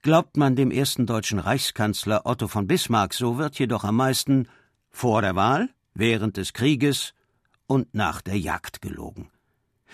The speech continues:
Dem schlimmsten Lügner, der abgefeimtesten Lügnerin muss jedoch das zugestanden werden, was der Dichter Oliver Hassenkamp so formulierte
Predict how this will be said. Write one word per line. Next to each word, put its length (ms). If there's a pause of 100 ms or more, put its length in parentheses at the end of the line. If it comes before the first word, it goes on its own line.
(200)
Dem 180
schlimmsten 560
Lügner, 580 (520)
der 220
abgefeimtesten 1040
Lügnerin 540
muss 360
jedoch 360
das 400
zugestanden 880
werden, 360 (340)
was 260
der 140
Dichter 600
Oliver 540
Hassenkamp 600
so 200
formulierte 840